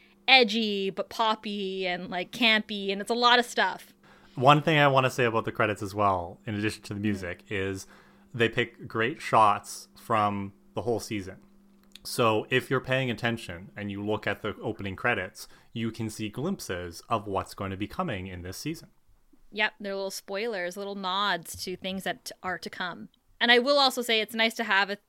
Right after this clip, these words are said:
Speaker 1: a theme song. A lot of shows these days don't have them anymore. They don't have the opening credits.
Speaker 2: Oh, yeah,
Speaker 1: They're just like,
Speaker 2: I
Speaker 1: "You'll know
Speaker 2: agree.
Speaker 1: who, you know who this is. You know who's in it." <laughs> Like, that's what,
Speaker 2: Oh,
Speaker 1: basically
Speaker 2: yeah, the
Speaker 1: what they
Speaker 2: whole,
Speaker 1: do.
Speaker 2: like, title card is just so boring.
Speaker 1: <laughs> Yeah,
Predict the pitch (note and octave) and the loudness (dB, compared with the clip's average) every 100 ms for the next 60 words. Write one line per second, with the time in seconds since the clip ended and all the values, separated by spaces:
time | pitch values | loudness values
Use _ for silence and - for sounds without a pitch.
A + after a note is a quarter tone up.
0 | - - - B3 E4+ - F3 F3+ F#3 F#3+ | -10 -8 -4 -4 -4 -4 -4 -4 -2 -2
1 | G#3+ G#3+ F#3+ G3+ G3 G3+ G3+ G#3+ G3+ G3+ | -2 -2 -4 -6 -8 -8 -4 -4 -4 -4
2 | G3+ A#3+ B3+ F#3 E3+ - - - G3+ G3 | -2 -4 -4 -8 -10 -14 -14 -10 -8 -6
3 | G3 F#3+ F#3+ F3+ - - - F#3+ - - | -4 -4 -4 -8 -8 -14 -6 -4 -4 2
4 | G2+ G2 F#2+ F2+ F2+ - G2 F#2+ G#3+ G3+ | 4 4 2 -2 -2 -2 -2 0 0 0
5 | G3+ G3 F#3 G3+ B3 A3+ A3 G3+ F#3+ - | -2 -4 -6 -2 0 2 0 -2 -4 -4
6 | F3+ F3+ F#3+ G#3 G3 D#3+ D#3 D#3 - A#3 | -4 -4 -6 -4 -6 -8 -10 -10 -2 4
7 | C#4 D4 - C4 D4+ - C3 A#2+ B2+ D#3+ | 6 6 4 8 8 8 8 8 8 8
8 | E3+ D3+ B2+ A#2 - _ - G#2+ G#2 G#2+ | 8 8 6 4 -2 _ -4 -2 -2 -2
9 | F#2 E2+ E2+ - G#4+ - _ _ - G3+ | -2 -2 -8 -10 -10 -12 _ _ -8 -6
10 | - F#2 - - - - A2 G2+ F2 - | -6 -8 -10 -14 -10 -4 -4 -4 -6 -8
11 | - - _ _ _ - - _ _ _ | -12 -20 _ _ _ -20 -20 _ _ _
12 | - - - G#3 | -20 -20 -4 -2